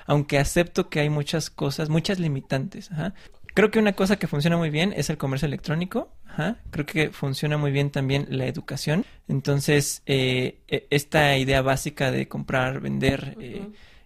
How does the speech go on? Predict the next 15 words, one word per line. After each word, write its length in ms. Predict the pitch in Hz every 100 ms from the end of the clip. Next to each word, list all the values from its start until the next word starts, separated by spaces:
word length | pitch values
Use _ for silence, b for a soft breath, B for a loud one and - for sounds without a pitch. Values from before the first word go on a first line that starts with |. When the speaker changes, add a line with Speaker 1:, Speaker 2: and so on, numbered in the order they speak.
| -
Speaker 1:
y, 200 | 143 -
y 240 | 135 123
entregar 640 | 123 117 127 127 131 139 -
a, 320 | - 131 131 -
eh, 160 | 139 -
un 180 | 143 131
valor 320 | 127 131 131
a 180 | 131 127
alguien, 440 | 131 147 214 240 -
eh, 320 | 143 131 -
a 100 | 185
través 400 | - 131 131 131
de, 520 | 139 127 131 135 - - - - -
pues 140 | - -
sí, 240 | 139